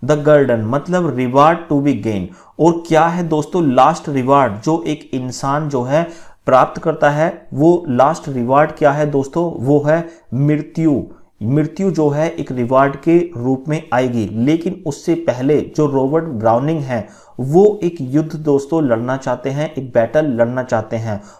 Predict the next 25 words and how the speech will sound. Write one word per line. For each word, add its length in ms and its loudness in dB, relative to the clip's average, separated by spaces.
वो 260 0
कैसा 380 0
रिवॉर्ड 500 2
होगा, 260 2
कैसा 380 -2
बैटल 380 0
होगा? 340 0
The 100 4
reward 480 0
of 140 2
it 180 -4
all। 240 4
और 100 4
उनके 500 -4
जीवन 400 -2
में 220 -4
दोस्तों 480 -2
जितने 400 -4
भी 240 -4
संघर्ष 640 -4
आज 140 0
तक 360 -6
उन्होंने 340 -4
किए 340 -4
हैं, 360 -4